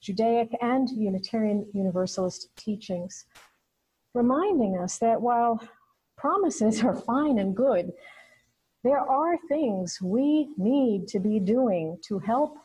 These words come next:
fulfill them, that we are called, each in our own way, to raise our sparks and to bring down blessings upon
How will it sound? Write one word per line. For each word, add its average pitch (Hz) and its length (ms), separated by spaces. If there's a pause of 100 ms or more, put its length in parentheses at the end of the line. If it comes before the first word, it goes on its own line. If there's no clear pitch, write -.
fulfill 285 520
them, 190 600 (1600)
that 233 140
we 302 140
are 262 360
called, 196 640 (220)
each 285 320
in 254 100
our 214 220
own 247 260
way, 226 280
to 233 340 (180)
raise 269 520 (160)
our 285 520
sparks 185 720
and 220 200
to 220 180 (200)
bring 277 320
down 277 560
blessings 254 600
upon 269 640